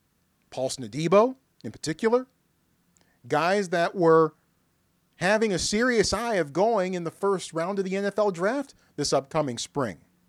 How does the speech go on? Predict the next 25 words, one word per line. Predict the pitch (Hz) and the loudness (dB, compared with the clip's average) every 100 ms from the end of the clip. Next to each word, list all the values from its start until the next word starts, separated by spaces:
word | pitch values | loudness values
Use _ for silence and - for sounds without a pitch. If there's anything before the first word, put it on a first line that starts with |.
| _ _ _ _ _ _ _ _ _ - | _ _ _ _ _ _ _ _ _ -6
Not | 185 202 | -4 0
to | |
mention | 208 208 208 | 0 0 -2
a | 185 | -2
few | 214 202 | 0 2
other | 233 302 160 - _ _ - | 4 2 0 -2 _ _ -2
N | |
F | 170 151 | 0 2
L | 151 | 2
draft | 131 117 123 98 | 2 -2 -6 -4
hopefuls | - 147 - 95 - 160 | 2 2 2 -10 -12 -8
as | 151 | -4
well. | 143 208 269 - - | 0 0 0 -6 -20
Foster | 85 - 92 | -20 -20 -16
Sarell | - 95 127 202 | -14 -6 -2 -2
comes | 156 113 92 | -2 -10 -12
to | - | -18
mind. | 87 82 - _ _ _ _ _ - | -18 -20 -20 _ _ _ _ _ -20
Um, | 69 - _ - | -20 -20 _ -8
Davis | 151 170 - | -6 -4 -4
Mills, | 165 233 - - - - _ - | 0 0 0 -6 -16 -18 _ -20
uh, | 71 | -20
certainly | - - 131 117 110 | -16 -10 -10 -8 -12
had, | 98 120 101 95 _ _ _ _ _ | -10 -10 -10 -12 _ _ _ _ _
um, | - 95 87 78 78 | -16 -14 -14 -16 -20